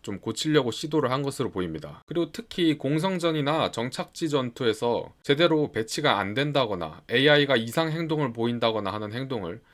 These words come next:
좀 집중적으로 고친 것 같고요.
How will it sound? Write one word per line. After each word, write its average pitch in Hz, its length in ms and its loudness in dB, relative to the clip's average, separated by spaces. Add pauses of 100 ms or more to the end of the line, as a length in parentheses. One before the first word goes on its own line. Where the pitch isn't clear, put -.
(380)
좀 107 160 -6
집중적으로 113 580 -2
고친 104 360 -6
것 95 80 -2
같고요. 78 580 -4